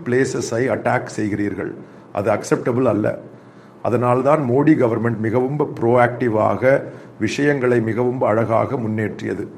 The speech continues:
நீங்கள் பார்த்திருப்பீர்கள். ஏனென்றால் இவ்வளவு நாட்களாக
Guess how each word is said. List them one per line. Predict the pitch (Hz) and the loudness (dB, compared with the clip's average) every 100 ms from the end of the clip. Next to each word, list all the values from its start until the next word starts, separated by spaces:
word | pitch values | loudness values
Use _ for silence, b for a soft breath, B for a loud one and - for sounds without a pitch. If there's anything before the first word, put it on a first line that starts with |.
| B B B | B B B
நீங்கள் | 113 113 110 | -4 0 0
பார்த்திருப்பீர்கள். | 113 127 - 131 - 98 - - - - - B B B - | 2 2 2 -2 -2 -4 -4 -6 -8 -12 -20 B B B -2
ஏனென்றால் | 139 156 156 156 156 135 | 2 2 2 4 4 4
இவ்வளவு | 117 131 165 151 139 | 2 4 6 4 2
நாட்களாக | 123 143 147 143 135 120 147 156 - | 2 0 0 2 2 2 0 -2 -4